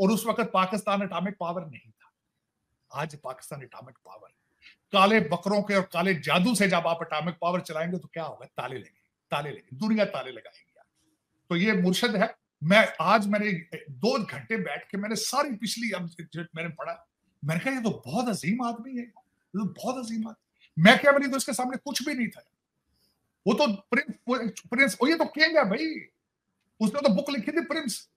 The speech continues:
ये तो बादशाह है। इससे तो मैं कहता हूँ अमेरिकनों को सीखना चाहिए कि भी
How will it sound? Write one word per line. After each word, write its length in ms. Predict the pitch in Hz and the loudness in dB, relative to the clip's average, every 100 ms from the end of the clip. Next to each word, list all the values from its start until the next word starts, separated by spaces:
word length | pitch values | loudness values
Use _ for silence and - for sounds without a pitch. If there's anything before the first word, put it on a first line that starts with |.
| _ _ _ _ _ _ - | _ _ _ _ _ _ -10
ये 60 | |
तो 140 | - 202 | -4 2
बादशाह 500 | 208 277 - 302 277 | 6 6 6 2 2
है। 180 | 220 - _ _ _ _ _ _ - | 0 -8 _ _ _ _ _ _ 2
इससे 300 | 226 - 294 | 4 6 4
तो 120 | 294 | 4
मैं 220 | 247 233 262 | 4 4 2
कहता 220 | 262 294 | 0 4
हूँ 140 | 330 | 4
अमेरिकनों 540 | 240 190 254 - 330 330 | 6 6 4 0 -2 0
को 100 | 311 | -2
सीखना 360 | 269 220 247 | -4 -4 -8
चाहिए 320 | 214 220 214 _ _ _ _ - | -8 -10 -14 _ _ _ _ 0
कि 80 | |
भी 100 | 311 | 2